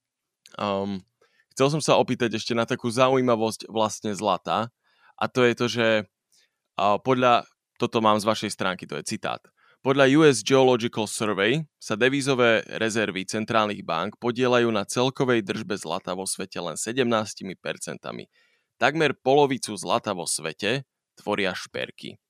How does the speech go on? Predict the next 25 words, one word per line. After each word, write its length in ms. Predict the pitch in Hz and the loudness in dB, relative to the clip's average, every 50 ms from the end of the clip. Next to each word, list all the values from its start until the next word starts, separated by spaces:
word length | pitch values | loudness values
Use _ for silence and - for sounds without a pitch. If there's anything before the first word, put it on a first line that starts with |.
| _ _ _ _ _ _ _ _ _ _ _ _ _ _ _ - | _ _ _ _ _ _ _ _ _ _ _ _ _ _ _ -14
Je 220 | - 98 110 117 117 | -6 0 0 0 2
toto 300 | - 165 165 - 170 120 | 2 0 2 2 0 2
pre 160 | - 131 110 | 2 -2 0
obchodníkov 720 | - 107 107 - - 117 113 113 110 107 - 101 92 92 92 90 | 0 0 -2 -2 -4 -4 -4 -2 -4 -4 -4 -6 -6 -6 -6 -6
so 60 | 92 | -6
zlatom 400 | 92 101 98 98 - - 101 98 | -4 -2 -4 -4 -4 -4 -8 -8
problém? 560 | 90 - - 58 64 69 82 107 107 104 95 - _ _ _ _ _ _ _ _ _ - | -8 -10 -10 -8 -4 0 0 2 0 0 -4 -8 _ _ _ _ _ _ _ _ _ -4
Predsa 240 | 113 120 120 - 131 123 | -2 -2 0 2 2 2
len 120 | 120 117 107 | 2 2 2
tie 140 | 113 113 107 | -2 -4 -4
zdroje 400 | 95 85 117 - 135 131 123 104 | -2 0 2 4 4 4 4 2
zlata 400 | 117 110 113 113 - 120 117 113 | 2 0 0 0 0 0 0 0
sú 300 | - - - - 131 117 | 0 0 0 0 0 2
obmedzené, 560 | 90 120 113 113 107 95 87 71 65 58 62 | 2 2 2 0 -2 -2 -4 -8 -8 -8 -10
akože 240 | - - 98 98 98 | -8 -10 -6 -4 0
je 140 | 104 113 113 | 0 2 2
nejaký, 500 | 113 110 110 104 101 95 - - 110 107 104 98 95 _ _ _ _ _ _ _ _ | 2 2 2 2 0 -2 -4 -6 -6 -6 -6 -6 -10 _ _ _ _ _ _ _ _
je 120 | - 104 107 | -6 -4 -2
nejaký, 640 | 110 117 113 113 110 _ - - 113 107 98 - - | 2 4 4 2 2 _ -8 -10 -8 -8 -8 -10 -12
nejaké 300 | 117 113 113 110 104 - - | -6 -4 -2 -2 -2 -2 -2
množstvo 460 | 110 107 104 95 - - 101 101 101 | 0 0 0 -2 -4 -4 -4 -4 -2
zlata 320 | 101 92 78 - - 67 | 0 -2 -2 -2 -4 -8
na 80 | 60 60 | -8 -8
tomto 280 | - - - - - - | -10 -12 -14 -12 -12 -12
svete. 340 | - - - - - - - | -10 -10 -12 -12 -14 -14 -16